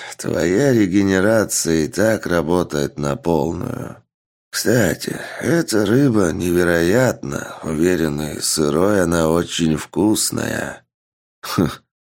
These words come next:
можешь купить или выдам вместо ежедневной платы», широко улыбаясь, ответил человек. «Боюсь, моего заработка будет мало, чтобы угостить хотя бы часть племени.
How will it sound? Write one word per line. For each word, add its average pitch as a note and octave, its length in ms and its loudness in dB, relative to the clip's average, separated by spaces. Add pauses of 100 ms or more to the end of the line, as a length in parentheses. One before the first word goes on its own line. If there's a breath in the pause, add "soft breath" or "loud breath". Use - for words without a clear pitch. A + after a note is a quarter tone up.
можешь C#3 400 4
купить C#3 500 4
или D2+ 280 2
выдам G2 400 4
вместо F2+ 360 2
ежедневной F2+ 640 4
платы», D#2+ 560 0 (380)
широко F3+ 520 -2
улыбаясь, F2+ 720 0
ответил D#2 460 -2
человек. E2+ 840 -2 (600)
«Боюсь, A#2+ 760 4
моего A2 600 4
заработка G2 720 2
будет F2+ 520 2
мало, F2+ 520 -2
чтобы E2 460 2
угостить C#2 760 -2
хотя A#2 520 -2
бы G#2 160 4
часть F#2 580 -2
племени. - 720 -2